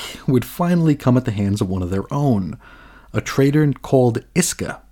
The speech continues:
a mutant with the power to never lose. And I tell you, this feels kinda like Baby's first Grant Morrison character. Um, this Iska, <laughs> I think, um, she might belong in the Brotherhood of Dada, if you're familiar with, uh, the Brotherhood of Dada from Doom Patrol.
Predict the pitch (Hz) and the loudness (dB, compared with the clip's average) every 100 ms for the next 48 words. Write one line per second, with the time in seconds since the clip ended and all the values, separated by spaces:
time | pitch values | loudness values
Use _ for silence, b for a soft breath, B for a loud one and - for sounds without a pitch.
0 | _ _ - - 127 113 139 180 185 170 | _ _ -20 -4 0 4 4 6 4 2
1 | 143 - - 123 110 107 120 - - - | -2 -4 -4 0 0 0 -2 -8 -14 -6
2 | 147 95 87 92 101 156 156 85 73 - | -2 -2 -2 -2 2 2 2 -2 -8 -14
3 | B B B B B B B B B _ | B B B B B B B B B _
4 | - 120 120 120 139 113 113 - 123 117 | -8 -2 0 2 2 2 0 -2 -2 -2
5 | - 120 117 107 104 110 113 113 - 110 | 0 0 0 0 0 0 2 0 0 -2
6 | 107 - 110 - 107 110 110 107 98 - | -2 -2 -4 -2 0 0 0 -2 -4 -4
7 | 98 92 - - - 113 - 110 101 98 | -4 -6 -10 -14 -12 -12 -8 -4 -2 -2
8 | 95 - 113 107 - 135 - - 101 107 | -4 -6 -6 -6 -4 -4 -2 -2 0 -2
9 | - - 127 127 117 117 107 104 - - | -2 0 0 2 2 2 0 -2 -4 -2
10 | 165 180 151 131 131 147 127 117 110 123 | 2 4 4 4 4 4 2 2 2 -2
11 | 120 123 120 98 110 113 104 95 104 - | 0 2 0 0 -2 -2 -2 -4 -6 -10
12 | - 117 113 107 113 110 110 98 95 92 | -12 -10 -6 -2 0 2 4 2 0 -4
13 | - 101 104 98 104 98 98 92 101 101 | -4 -2 -2 -2 -2 0 -2 -2 -2 -2
14 | 98 95 92 92 101 98 95 101 101 | -2 -4 -6 -4 -2 -2 -2 -2 -2